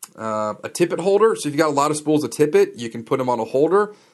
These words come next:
and you can go from zero to seven X, having them in order, easily obtainable. A file. You have to have a file. I don't care if it's, uh, for fingernails or if it's a diamond file for fishing or for jewelry or for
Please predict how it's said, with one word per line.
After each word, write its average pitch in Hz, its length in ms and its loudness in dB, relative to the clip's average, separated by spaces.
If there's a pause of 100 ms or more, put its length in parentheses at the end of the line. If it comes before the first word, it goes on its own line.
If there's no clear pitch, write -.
(140)
and 113 160 -6
you 120 60 -10
can 120 100 -10
go 123 160 2
from 113 180 -6
zero 123 460 2
to 127 140 -8 (120)
seven 123 280 -2
X, 131 280 0 (440)
having 113 340 -4
them 113 320 -2
in 120 180 -8
order, 123 440 2
easily 110 540 -6 (420)
obtainable. 131 680 -2 (1500)
A - 40 0
file. 131 560 0 (100)
You 151 80 6
have 202 120 0
to 190 100 2
have 180 100 2
a - 20 -14
file. 120 400 -2 (400)
I 139 120 -2
don't 180 140 -2
care 156 280 6
if 131 180 2
it's, 117 300 0
uh, 87 680 0
for 104 200 -6 (200)
fingernails 175 840 2
or 117 240 4
if 110 100 -4
it's 107 180 -8 (320)
a 131 80 -4
diamond 131 420 0
file 123 260 2
for 104 160 -8
fishing 123 640 0
or 107 260 2
for 101 240 -10
jewelry 113 760 4
or 101 380 4
for 101 460 2